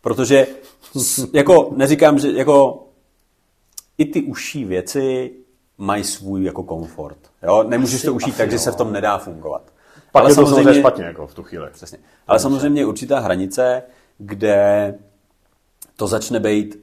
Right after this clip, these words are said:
Speaker 1: fakt jako příjemný v tom být,
Speaker 2: Mhm.
Speaker 1: jakože non-stop.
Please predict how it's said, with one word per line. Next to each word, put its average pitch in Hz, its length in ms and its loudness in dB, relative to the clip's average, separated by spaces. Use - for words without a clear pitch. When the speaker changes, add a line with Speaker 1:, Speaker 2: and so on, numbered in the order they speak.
Speaker 1:
fakt - 460 -6
jako 101 160 0
příjemný 82 500 -8
v - 60 -20
tom 95 180 -10
být, 95 360 -10
Speaker 2:
Mhm. 90 440 -12
Speaker 1:
jakože 110 260 -6
non-stop. 90 680 -4